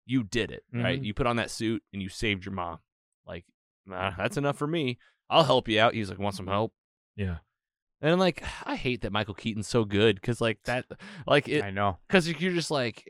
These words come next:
Speaker 1: <sighs> "That's good," but, like,
Speaker 2: Yeah.
Speaker 1: I'm almost not buying it too. You know, you're like, "Okay," but he hooks him up. Here are the chemicals. Here's the lightning.
Speaker 2: <laughs>
Speaker 1: I mean, they're just
Speaker 3: On a
Speaker 1: shocking this guy, and he
Speaker 3: Batman
Speaker 1: looks
Speaker 3: kite.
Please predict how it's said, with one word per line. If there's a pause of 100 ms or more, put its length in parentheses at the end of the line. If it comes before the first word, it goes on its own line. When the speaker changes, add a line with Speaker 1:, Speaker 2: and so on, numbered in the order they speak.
(240)
Speaker 1:
<sighs>
"That's
good,"
but,
like,
Speaker 2:
Yeah.
Speaker 1:
I'm
almost
not
buying
it
too.
You
know,
you're
like,
"Okay," (320)
but
he
hooks
him
up. (460)
Here
are
the
chemicals.
Here's
the
lightning.
Speaker 2:
<laughs>
Speaker 1:
I
mean,
they're (100)
just
Speaker 3:
On
a
Speaker 1:
shocking
this
guy,
and
he
Speaker 3:
Batman
Speaker 1:
looks
Speaker 3:
kite.